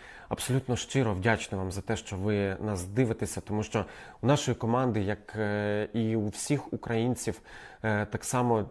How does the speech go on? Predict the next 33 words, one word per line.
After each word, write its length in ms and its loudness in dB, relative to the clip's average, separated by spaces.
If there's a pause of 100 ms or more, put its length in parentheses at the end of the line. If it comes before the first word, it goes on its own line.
(180)
ця 140 -2
ніч 200 0
була 600 0
неспокійна, 840 0
і 260 -2
хтось 380 -2 (260)
її 120 2
провів 320 0
в 100 0
укритті, 500 -2
хтось, 520 -2
е, 280 2
в 260 -2
коридорі, 540 0
хтось 360 -2 (300)
ночував 440 2
на 100 4
роботі 380 0
для 140 -4
того, 200 0
щоб 220 -2
мати 260 -2
змогу 360 0 (300)
вчасно 400 2
доїхати 640 0
і 60 -4
працювати 680 -2 (340)
для 500 2 (280)
вас. 580 0 (220)
Спасибі 500 2
вам, 200 2
що 220 -6
ви 280 0